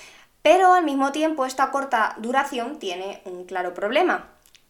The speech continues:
y es que no ayuda a profundizar más en los personajes. Y a pesar de esto, os digo que han metido paja en algunas escenas que a mí me han llegado a desmotivar.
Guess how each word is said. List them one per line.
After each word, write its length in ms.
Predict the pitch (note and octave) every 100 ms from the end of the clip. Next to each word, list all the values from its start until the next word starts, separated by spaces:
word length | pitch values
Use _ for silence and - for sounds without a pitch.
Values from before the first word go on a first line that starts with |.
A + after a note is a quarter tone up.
| -
y 160 | A3+
es 120 | A#3+
que 180 | - A#3+
no 200 | G#3+ A#3
ayuda 340 | A#3+ A#3+ B3+ C4+
a 60 |
profundizar 680 | B3+ A#3 G#3+ G3+ G#3+ G#3+ A#3+
más 240 | G#3+ G3+
en 80 | G3
los 120 | F#3+
personajes. 760 | - F#3 G3+ E3+ - D4 - - _ - - - - -
Y 320 | D4 D4+ D4 -
a 140 | C4+ C4
pesar 340 | B3 D4 F4
de 140 | F4+
esto, 500 | G4+ - C#4 D4+ - -
os 180 | A3+ A3+
digo 380 | C4+ C#4+ D4 G#3
que 100 | A#3
han 160 | B3+
metido 380 | C4+ B3 C4 A#3+
paja 300 | A#3 A#3+ C4+
en 80 | B3+
algunas 400 | G#3 A3 B3 B3
escenas 460 | G#3+ B3 B3 C4 C4+
que 120 | A3+
a 60 |
mí 280 | A3 A#3+ B3+ A3+
me 80 |
han 100 | A3
llegado 280 | A3 G#3 G#3+
a 60 | B3
desmotivar. 580 | A3+ G#3 F#3 A3 F4+